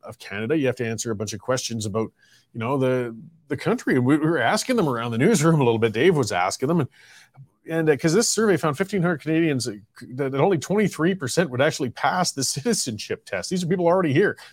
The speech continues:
based on answers to ten randomly selected questions. And he was asking those questions that I couldn't get them either. I, I'd failed the citizenship test, I think, if I had to, to go through it. You know, it's, uh, important to have these tests, obviously. And I suspect committed,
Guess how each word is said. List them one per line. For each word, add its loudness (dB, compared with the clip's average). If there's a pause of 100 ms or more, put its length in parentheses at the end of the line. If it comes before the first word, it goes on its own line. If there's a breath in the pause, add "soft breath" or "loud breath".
(100)
based 2
on 2
answers -2
to -8
ten -6
randomly -2
selected -4
questions. -4 (360 soft breath)
And 2
he 4
was 2
asking 0
those 0
questions -2
that -10
I 4
couldn't 0
get -4
them -2
either. 2
I, 0 (160)
I'd 0
failed 0
the 0
citizenship -6
test, 0
I -2
think, -2
if -4
I 2
had 0
to, 0 (320 soft breath)
to -4
go 4
through 0
it. -2
You -2
know, -2
it's, -4
uh, -2 (380 soft breath)
important 0
to 2
have 4
these 0
tests, -4
obviously. -2 (280)
And -2
I 2
suspect -4
committed, 0